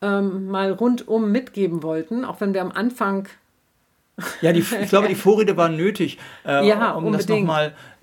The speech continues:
Speaker 2: mir war es auch noch mal, oder ich finde, es ist auch wichtig, dass man sich, dass wir uns klar machen dürfen, oder so verstehe ich Anthony jedenfalls, so mal ganz laienhaft,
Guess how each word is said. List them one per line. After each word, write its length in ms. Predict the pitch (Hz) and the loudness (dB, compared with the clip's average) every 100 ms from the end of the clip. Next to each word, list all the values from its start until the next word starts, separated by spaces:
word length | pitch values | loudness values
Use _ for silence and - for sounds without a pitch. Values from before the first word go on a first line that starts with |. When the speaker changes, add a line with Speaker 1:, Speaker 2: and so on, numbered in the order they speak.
| - | -14
Speaker 2:
mir 360 | - 175 175 | -6 -2 0
war 100 | 175 170 | 2 0
es 80 | - | -2
auch 100 | 151 | -6
noch 140 | 156 | -4
mal, 180 | 156 143 | -4 -6
oder 200 | - 143 | -4 -6
ich 140 | - | -6
finde, 180 | - 175 | -4 -4
es 80 | 135 | -4
ist 140 | 143 | -8
auch 160 | 135 - | -10 -8
wichtig, 240 | 165 151 | -8 -8
dass 180 | 139 139 | -10 -8
man 100 | 147 | -10
sich, 160 | 139 135 | -10 -10
dass 220 | 131 - | -12 -10
wir 100 | 156 | -8
uns 220 | 143 - | -8 -12
klar 240 | - 147 165 | -8 -4 -4
machen 240 | 160 151 | -4 -6
dürfen, 380 | 143 139 135 127 - - - _ _ | -6 -6 -8 -12 -18 -20 -20 _ _
oder 160 | - 120 | -12 -10
so 100 | 120 | -10
verstehe 560 | - 104 - 117 151 156 | -12 -12 -10 -8 -8 -10
ich 260 | 131 - | -12 -12
Anthony 340 | 127 120 123 120 | -12 -10 -8 -8
jedenfalls, 600 | 117 110 110 117 113 - - - _ | -8 -8 -10 -12 -12 -18 -20 -20 _
so 180 | - 120 | -12 -8
mal 140 | 117 | -6
ganz 240 | 117 117 113 | -6 -8 -8
laienhaft, 540 | 113 120 120 117 107 | -8 -6 -6 -8 -12